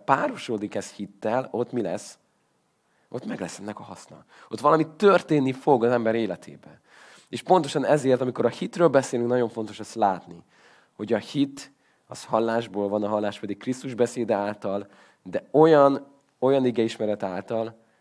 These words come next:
ami telve van azzal a hittel, ami már van.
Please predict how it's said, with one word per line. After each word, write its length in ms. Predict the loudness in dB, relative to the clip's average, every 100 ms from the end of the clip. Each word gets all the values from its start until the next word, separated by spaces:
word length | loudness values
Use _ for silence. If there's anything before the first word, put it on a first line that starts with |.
| _ _ _
ami 160 | -12
telve 500 | -12 -2 0 2 0
van 180 | -4 -4
azzal 260 | -4 -4 -6
a 40 |
hittel, 360 | -6 -10 -6 -4
ami 160 | -4
már 320 | -6 -6 -8 -8
van. 300 | -10 -10